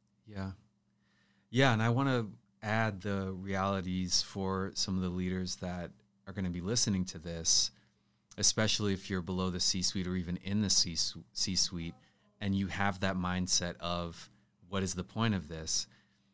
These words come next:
is that there is pressure on you from younger staff of color. They're looking up to you and thinking, "Why isn't David involved in this?" <laughs> You know, "I'm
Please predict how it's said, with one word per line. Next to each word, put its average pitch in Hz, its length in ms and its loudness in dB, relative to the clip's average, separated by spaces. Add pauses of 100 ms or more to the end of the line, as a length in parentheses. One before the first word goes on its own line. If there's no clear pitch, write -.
(360)
is 107 140 4
that 120 160 4
there 120 200 0
is 143 340 4
pressure 127 540 0
on 92 220 4
you 90 440 -2 (320)
from 101 720 0
younger 101 300 -4
staff 95 320 0
of 90 100 -12
color. 110 440 -4 (840)
They're 113 160 4
looking 120 360 2
up 110 180 0
to - 120 0
you 95 680 2
and 95 260 -2
thinking, 92 760 -2 (760)
"Why 101 280 4
isn't 98 380 0
David 95 300 2
involved 90 480 0
in 80 120 -10
this?" - 440 -10 (220)
<laughs> 113 80 0 (640)
You 104 80 -2
know, 95 200 2
"I'm 98 540 2